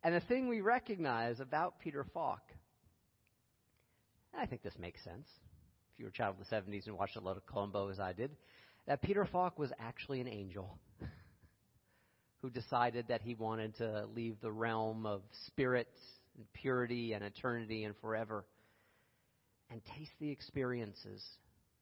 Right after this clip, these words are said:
not just observe the experiences, of what it's like to actually be alive.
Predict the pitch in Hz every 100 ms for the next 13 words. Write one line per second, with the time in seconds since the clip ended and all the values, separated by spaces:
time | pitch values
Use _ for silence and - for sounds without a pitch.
0 | _ _ 123 127 160 165 127 131 131 117
1 | 101 92 - 101 87 85 87 - 90 -
2 | _ _ _ _ _ _ _ _ _ _
3 | _ - 110 101 113 113 - 101 92 -
4 | - - 90 - - 90 87 92 85 85
5 | 95 87